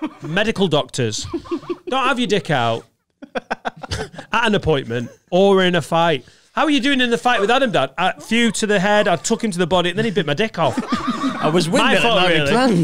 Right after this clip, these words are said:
Speaker 1: should have been go-, I should have been <laughs> going it. Yeah. Uh, so Adam, I don't fancy fighting Adam. Again, he's five foot nine, but he looks like he shouldn't be.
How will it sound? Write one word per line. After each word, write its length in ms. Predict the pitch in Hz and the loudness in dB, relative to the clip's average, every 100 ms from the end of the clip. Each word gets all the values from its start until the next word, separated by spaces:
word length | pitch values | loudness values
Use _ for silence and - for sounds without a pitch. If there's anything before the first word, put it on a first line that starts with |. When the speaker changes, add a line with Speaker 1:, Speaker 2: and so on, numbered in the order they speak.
| 226 | 2
Speaker 1:
should 200 | 247 277 | 0 2
have 0 | |
been 220 | - 571 | 2 2
go-, 80 | 571 | 2
I 260 | 453 370 - | 4 2 2
should 340 | 370 370 - | 0 0 0
have 380 | 339 330 254 233 | 0 0 -2 0
been 0 | |
<laughs> 100 | 247 | -2
going 40 | 175 | -2
it. 200 | 139 - | -8 -12
Yeah. 160 | 139 135 - _ _ _ _ _ - | -10 -10 -12 _ _ _ _ _ -8
Uh, 200 | 143 147 | -4 -4
so 200 | - 175 175 | -2 -2 0
Adam, 540 | 170 180 190 170 160 - | 0 2 2 2 -4 -6
I 60 | |
don't 340 | 139 160 160 151 | -2 2 0 0
fancy 600 | 151 139 - 135 123 123 | -4 -4 -4 -2 -4 -6
fighting 420 | - 135 131 123 | -6 -4 -2 -4
Adam. 260 | 120 117 143 | -4 -4 -6
Again, 340 | 135 165 160 | -2 0 0
he's 140 | 135 | -2
five 240 | - 170 156 | -2 -2 -2
foot 140 | 147 | -4
nine, 200 | 147 147 | -2 0
but 80 | 131 | 0
he 60 | 123 | 0
looks 240 | 135 160 | -2 -2
like 120 | 135 | -6
he 60 | 113 | -6
shouldn't 320 | - 139 127 | -6 -6 -6
be. 220 | 117 107 | -8 -8